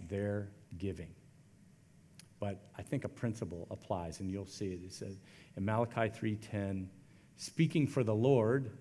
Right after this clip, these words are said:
Malachi says, uh, "Bring the whole tithe into the storehouse, that there may be food in my house. Test me in this." You know, you could scratch that out and put, "Trust me."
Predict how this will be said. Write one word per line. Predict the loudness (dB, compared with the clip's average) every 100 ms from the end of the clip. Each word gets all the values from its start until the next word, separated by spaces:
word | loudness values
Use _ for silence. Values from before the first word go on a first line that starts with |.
| -8
Malachi | -2 0 0 0 0
says, | 0 -2 0 -4
uh, | -4 -4 2
"Bring | 6 6 6
the | 4
whole | 4 6 8 6
tithe | 2 2 4 6 4
into | 2 0 0
the | -2
storehouse, | -2 0 2 2 0 -2 -4 -8 -20 -20 -20 -2
that | 2 6
there | 6
may | 6 4
be | 2 0
food | -2 4 6 6 6 2
in | 2
my | 0 0
house. | 0 -2 -4 -10 -18 -20 -20 -20 -16
Test | -16 0 2 2 -2 -10
me | -10 -10 -16 -20 -10
in | -6 -4
this." | -6 -4
You | 0
know, | 2
you | 2
could | 0 -4
scratch | -4 -4 -2 -2
that | 0
out | 0
and | -2
put, | -6 -8
"Trust | -6 -6 -4
me." | -2 -4